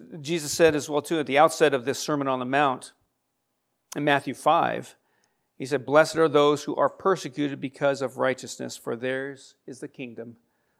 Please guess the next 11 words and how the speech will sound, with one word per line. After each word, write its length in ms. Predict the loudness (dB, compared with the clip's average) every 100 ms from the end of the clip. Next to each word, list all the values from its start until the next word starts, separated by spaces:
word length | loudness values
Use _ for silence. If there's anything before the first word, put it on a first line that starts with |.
| -10
of 140 | -10
heaven." 240 | -10 -16 -20 _ _ _ _ _ _ _ _ _ _ _ 2
So 160 | 4
this 160 | 4 6
road 200 | 8 8
of 80 | 8
obedience 540 | 4 2 0 -2 -4
is 80 | -6
gonna 180 | -4 -4
be 80 | -2
difficult. 720 | -4 -4 -4 -4 -6 -16